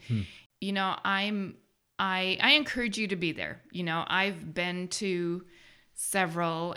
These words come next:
Speaker 2: and it's good because what's the size of a check that we write to the schools every month?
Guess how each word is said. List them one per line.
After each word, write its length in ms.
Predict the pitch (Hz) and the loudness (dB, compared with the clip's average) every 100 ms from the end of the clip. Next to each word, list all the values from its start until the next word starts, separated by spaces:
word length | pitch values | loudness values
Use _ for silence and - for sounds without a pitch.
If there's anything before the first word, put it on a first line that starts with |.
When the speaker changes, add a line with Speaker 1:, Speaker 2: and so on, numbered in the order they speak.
| - | -6
Speaker 2:
and 500 | 175 170 170 170 165 - | -4 -2 -2 -2 -6 -4
it's 280 | 180 180 | -4 -4
good 640 | 180 160 - 214 190 185 190 | -8 -6 -4 0 2 0 -2
because 840 | 196 190 202 175 170 165 160 - - - _ _ _ _ | -6 -6 -4 -2 0 -2 -2 -6 -10 -20 _ _ _ _
what's 480 | - 175 175 247 - | -6 -4 0 0 0
the 60 | - | -2
size 340 | - 247 247 | 2 2 0
of 100 | 240 | -4
a 60 | 220 | -4
check 320 | - 214 - | -4 -4 -6
that 140 | - | -8
we 140 | 208 208 | -4 -4
write 380 | 190 190 - - | 0 -2 -4 -6
to 180 | - 208 | -4 -2
the 120 | 196 | -4
schools 800 | - - 185 180 175 185 - - | -4 -4 -2 -2 -2 -4 -6 -4
every 200 | 180 185 | -2 -2
month? 420 | 175 175 196 - | -2 -4 -8 -12